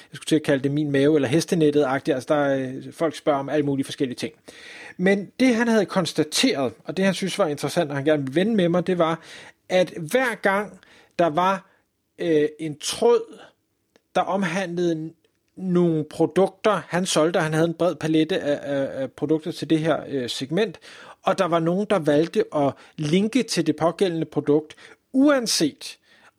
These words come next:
om det var en, "Jeg synes, det her produkt er rigtig godt," eller, "Jeg har købt det her, jeg har ikke nogen holdning til det," eller sågar, "Jeg har det her produkt, og jeg synes, det er noget hø."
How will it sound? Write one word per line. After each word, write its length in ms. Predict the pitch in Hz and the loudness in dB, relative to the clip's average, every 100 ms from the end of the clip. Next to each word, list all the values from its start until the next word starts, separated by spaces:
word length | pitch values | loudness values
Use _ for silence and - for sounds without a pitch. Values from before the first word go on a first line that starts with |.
| - | -4
om 160 | 175 | -2
det 200 | 151 170 | 2 2
var 160 | 147 147 | 4 0
en, 180 | 147 143 | -2 -2
"Jeg 160 | 170 | -2
synes, 220 | 170 185 - | -2 -4 0
det 100 | 165 | 0
her 60 | |
produkt 440 | 147 143 147 135 - | 0 0 0 -2 -6
er 140 | 131 | -8
rigtig 260 | 117 110 107 - | -8 -10 -10 0
godt," 320 | 175 202 - _ - | 0 0 -6 _ -8
eller, 260 | 151 120 | -4 -4
"Jeg 160 | 107 131 | -4 -6
har 100 | 117 | -6
købt 320 | - 190 185 | -2 -2 0
det 80 | 190 | 0
her, 120 | 165 | 2
jeg 140 | 143 117 | 2 2
har 80 | |
ikke 120 | 139 185 | 0 0
nogen 160 | 190 | -2
holdning 320 | 151 170 180 | -2 -2 -2
til 160 | 175 170 | 0 -2
det," 80 | 185 | -2
eller 180 | 170 180 | -2 -2
sågar, 580 | 175 180 - 190 190 - - - - | -2 -4 0 0 0 -8 -20 -18 -4
"Jeg 120 | 160 | -2
har 160 | 151 185 | 0 0
det 120 | 160 | 2
her 80 | 170 | 2
produkt, 340 | 165 143 143 | 2 2 0
og 100 | 151 | 0
jeg 100 | 156 | -2
synes, 180 | 139 110 | -2 -4
det 100 | 143 | -2
er 40 | |
noget 260 | 160 170 170 - - | 0 0 0 -4 0
hø." 180 | 269 | 0